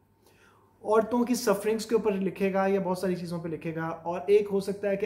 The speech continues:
आदमी जो है वो उस point पे focus ना करे, वो हो सकता है कि पैसे के ऊपर focus करे कि पैसा क्या role play कर रहा है, अ, Shakespeare के dramas में। तो ये depend करता है कि आप किस angle से चीज़ों को देख रहे हैं। कुछ लोग होंगे जो कि human emotions के ऊपर काम करेंगे,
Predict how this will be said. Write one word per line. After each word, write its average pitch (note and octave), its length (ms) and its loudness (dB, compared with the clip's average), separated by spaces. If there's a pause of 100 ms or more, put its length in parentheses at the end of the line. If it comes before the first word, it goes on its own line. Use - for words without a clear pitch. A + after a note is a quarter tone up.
(140)
आदमी F#3+ 380 -4
जो A3+ 140 -4
है G3+ 400 -2 (180)
वो G#3+ 160 -2
उस G#3+ 400 -4
point G3 240 0
पे G3+ 80 0
focus G3 380 -2
ना F#3+ 100 -2
करे, G3 240 0
वो F#3+ 120 2
हो F3+ 60 0
सकता F3+ 300 -4
है F3+ 140 -2
कि F3+ 120 -4
पैसे F#3+ 420 0
के G3 80 0
ऊपर F#3 160 -4
focus F3 340 -6
करे F3+ 200 -4
कि F#3 80 -8
पैसा F#3 400 -4
क्या F#3+ 160 -2
role F3+ 280 2
play G#3 180 2
कर G3 160 -2
रहा F3 200 -6
है, F3 240 -8 (340)
अ, F3 160 -4
Shakespeare F3 440 -2
के F3 120 -4
dramas D#3 480 -4
में। E3 160 -10 (920)
तो C4+ 80 -2
ये D4 100 4
depend A#3 440 2
करता C4 260 2
है B3+ 120 4
कि B3+ 80 0
आप - 340 -2
किस C4+ 320 -6
angle G#3 280 0
से B3 140 -4
चीज़ों G#3 300 -4
को G3+ 100 -2
देख E3+ 200 -4
रहे D#3+ 100 -6
हैं। D#3 140 -8
कुछ A#3+ 260 -6
लोग A#3+ 160 2
होंगे A3+ 300 2
जो G#3+ 140 0
कि G3 160 -2
human G#3+ 340 0
emotions G#3 520 0
के A3+ 60 -2
ऊपर G3+ 180 0
काम F3 240 -4
करेंगे, E3+ 420 -8